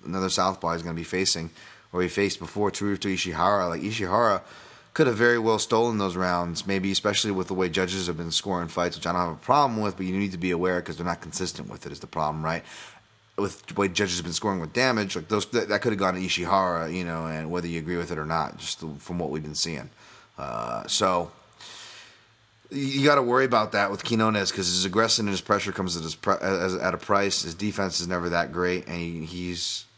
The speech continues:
comes at, his volumes and pressure is awesome, but he's still also coming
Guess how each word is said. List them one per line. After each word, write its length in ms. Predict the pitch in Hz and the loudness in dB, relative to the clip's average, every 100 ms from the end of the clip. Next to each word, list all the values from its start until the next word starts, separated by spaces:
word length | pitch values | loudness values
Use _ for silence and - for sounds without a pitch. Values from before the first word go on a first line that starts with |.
| _ _ - | _ _ 2
comes 300 | 127 127 110 | 2 4 4
at, 220 | 139 - | 2 0
his 280 | 90 98 95 | -4 -4 2
volumes 480 | 107 139 135 104 | 4 4 2 -2
and 100 | 85 - | -2 0
pressure 240 | 123 113 | 0 0
is 60 | 92 | 0
awesome, 360 | 98 101 92 | 2 2 0
but 140 | 85 82 | -4 -4
he's 120 | 82 | -4
still 360 | - - 113 | -4 0 0
also 240 | 87 95 92 | 0 -2 -4
coming 380 | - 85 80 | -6 -6 -8